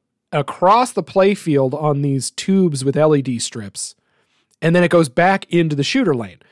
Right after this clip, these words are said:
So you're always back into the shooter lane, into the pit. Back to the shooter lane, into the pit. And I love games that put you back in the shooter lane. That is something that just,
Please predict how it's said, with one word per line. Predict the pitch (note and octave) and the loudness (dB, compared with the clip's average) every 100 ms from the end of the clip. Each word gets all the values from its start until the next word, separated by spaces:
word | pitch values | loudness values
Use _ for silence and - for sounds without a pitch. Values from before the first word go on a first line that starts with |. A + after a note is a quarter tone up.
| _ _ | _ _
So | - | -2
you're | F3 F3 F3 | 2 2 2
always | - A#3+ C#4 A#3 G#3 E3 | 4 4 6 4 2 0
back | - C#3 D#3+ E3+ | -2 -2 0 0
into | F#3+ | 0
the | F#3+ | 0
shooter | F3 F3+ F3 | 0 2 2
lane, | E3+ E3 | 2 0
into | B2+ C3+ C3+ C3+ | -2 -4 -2 -2
the | C3+ | -2
pit. | - - _ _ | -6 -14 _ _
Back | D#3 G3 - | 0 0 0
to | G3 | -6
the | |
shooter | F3+ G3 F3 | 0 2 2
lane, | F3+ E3 | 2 2
into | C#3 C#3+ C#3+ | 0 -2 -2
the | C#3 | -2
pit. | B2 G2 - _ _ _ | -4 -12 -18 _ _ _
And | G3 | 0
I | A#3 | 2
love | C#4 F3+ E3+ E3+ C#3+ A#2 | 4 4 4 4 2 -2
games | A2+ D3 C#3+ B2 | -4 -2 -2 -4
that | B2 | -6
put | D3 C#3 | -6 -6
you | B2 | -4
back | C3 C3 | -4 -4
in | C#3 | -4
the | B2+ | -6
shooter | - C#3+ D3 | -4 -2 0
lane. | D3 D#3 D#3+ - | 0 -2 -4 -4
That | F#3 A#3 | 2 4
is | G3+ D#3 | 2 2
something | F3+ F3+ F3 D#3 | 0 0 0 -2
that | C#3 | -2
just, | B2 C#3+ B2+ - | 0 0 0 -6